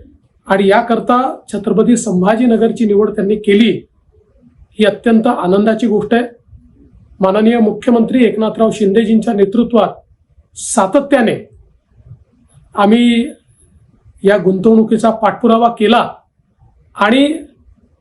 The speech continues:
त्यांच्यासमोर अनेक राज्यांची ऑप्शन्स असताना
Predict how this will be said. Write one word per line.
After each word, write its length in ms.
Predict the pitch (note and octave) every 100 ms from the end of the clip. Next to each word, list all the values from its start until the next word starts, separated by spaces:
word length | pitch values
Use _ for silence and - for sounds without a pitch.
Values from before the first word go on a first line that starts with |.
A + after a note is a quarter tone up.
| _ _ _ _
त्यांच्यासमोर 600 | G#3 G3 B3+ G#3+ A#3 C4+ -
अनेक 340 | G3+ A3 D4 B3+
राज्यांची 460 | G#3+ F3 A3+ A3
ऑप्शन्स 400 | G#3+ F#3 B3 A3+
असताना 540 | A3 - A#3 A3 D3+